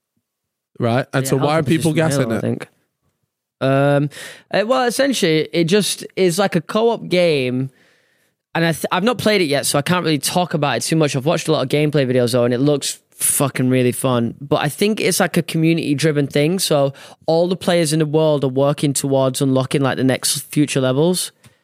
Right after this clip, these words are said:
Speaker 1: That's pretty cool.
Speaker 2: Um, so, like, there's this kind of meme, TikToky thing going around at the moment. It's only on PlayStation and I think P C. And they're all, all the PlayStation players are, like, asking for it to be released on Xbox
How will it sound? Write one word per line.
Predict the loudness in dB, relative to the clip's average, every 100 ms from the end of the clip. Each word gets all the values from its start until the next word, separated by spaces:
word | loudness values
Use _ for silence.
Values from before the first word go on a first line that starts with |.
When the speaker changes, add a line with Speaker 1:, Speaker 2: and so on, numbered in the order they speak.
| -4
Speaker 1:
That's | -2 0
pretty | -2 -2
cool. | -2 0
Speaker 2:
Um, | 2 2 2 2 0 -2
so, | -2 0
like, | 0 0
there's | -2 0
this | -2 -2
kind | -2 0
of | 2
meme, | 2 2 0
TikToky | -2 -2 -2 -2
thing | 0
going | 0 2
around | 2 0
at | 0
the |
moment. | 0 0 0
It's | 0
only | 0
on | 0
PlayStation | 0 0 0 0 -2 -2
and | -2
I | 0
think | 0 0
P | 0
C. | 2 0 0 -8 -20 -20 _ _ -4
And | 0 0 0 -2
they're | -2 0 2
all, | 2 0 -4 _ -6
all | 0
the | 0
PlayStation | 0 0 0 0 -2 -2
players | 0 2 2
are, | 0
like, | -2 -4
asking | -4 -2 0 0
for | 0 -2
it |
to | -2
be | 0 0
released | 2 0 0
on | -4
Xbox | -6 -6 -4 -4 -4 -8 -6